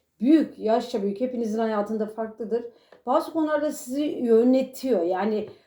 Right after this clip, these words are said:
o yönetmeyi seven birisi. Hani siz hani belki de hani onu sormuyorsunuz bile ama size devamlı bir anlamda da karışan birisi. Yani dominant özelliği olan bir kadın.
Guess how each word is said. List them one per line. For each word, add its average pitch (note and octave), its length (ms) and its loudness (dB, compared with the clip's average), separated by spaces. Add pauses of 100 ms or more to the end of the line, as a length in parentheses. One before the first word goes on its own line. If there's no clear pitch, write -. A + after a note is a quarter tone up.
(160)
o D#4 140 6
yönetmeyi C4 680 4
seven B3 480 2
birisi. F3+ 600 -6 (440)
Hani G#3+ 160 -8
siz A3+ 320 -4
hani A#3+ 280 0 (480)
belki B3 300 0
de B3+ 40 4
hani B3 220 0
onu B3 180 -2
sormuyorsunuz G3+ 840 0
bile B3 120 -2
ama A#3+ 200 0
size A3 580 -4
devamlı G#3+ 580 0 (240)
bir A#3+ 120 0
anlamda G#3 360 0
da - 120 -10
karışan G#3 540 -4
birisi. F#3 600 -6 (460)
Yani F3+ 160 -6
dominant A3+ 440 2
özelliği G#3+ 420 0
olan G#3+ 300 2
bir G#3 140 -2
kadın. F3+ 400 -4